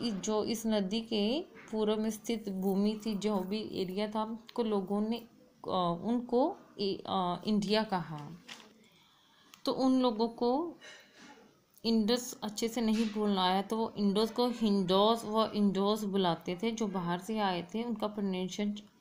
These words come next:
pronunciation अलग था, तो वो इंडिया बुलाने लग गए उस जगह को। तो अब question यह उठता है कि भारत कहाँ से आया? ठीक है, इंडस से India आ गया, लेकिन भारत शब्द है वो कहाँ से आया?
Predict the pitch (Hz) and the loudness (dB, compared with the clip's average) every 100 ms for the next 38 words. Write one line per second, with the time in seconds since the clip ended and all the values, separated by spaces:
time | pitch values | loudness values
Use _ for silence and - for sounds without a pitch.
0 | _ - 208 202 202 208 208 240 240 190 | _ -4 0 2 2 0 -4 -4 -4 -2
1 | 175 175 214 269 - - - - - - | -4 -6 -6 -6 -8 -14 -16 -18 -20 -20
2 | - 240 247 226 233 - 208 190 220 202 | -2 2 2 2 2 2 2 4 2 2
3 | 202 185 180 185 160 156 165 170 170 160 | 2 2 0 0 -2 -4 -6 -4 -4 -2
4 | 165 160 247 320 - - - - - 269 | -4 -4 -6 -8 -12 -16 -16 -12 -6 0
5 | 254 254 233 240 247 247 277 269 262 247 | 4 4 4 -4 -4 -2 0 2 2 2
6 | 233 - 233 226 226 254 208 214 185 208 | -2 -2 0 0 0 -4 -2 0 2 2
7 | 240 - 302 240 208 196 175 156 156 165 | 2 2 2 2 0 -2 0 0 -2 -6
8 | - - 185 240 330 - - - - - | -12 -16 -8 -6 -6 -8 -16 -18 -12 -4
9 | 202 175 208 226 214 214 185 220 233 202 | -2 0 -2 -2 0 0 0 -2 -2 -2
10 | 170 180 208 214 208 233 226 - - 185 | -4 -2 -2 -4 -6 -6 -6 -8 -8 -6
11 | 180 196 220 233 185 185 214 214 240 233 | -4 -4 -4 -6 -6 -4 -2 -2 -4 -4
12 | 185 175 175 190 175 160 156 185 | -4 -4 -6 -6 -4 -4 -4 -6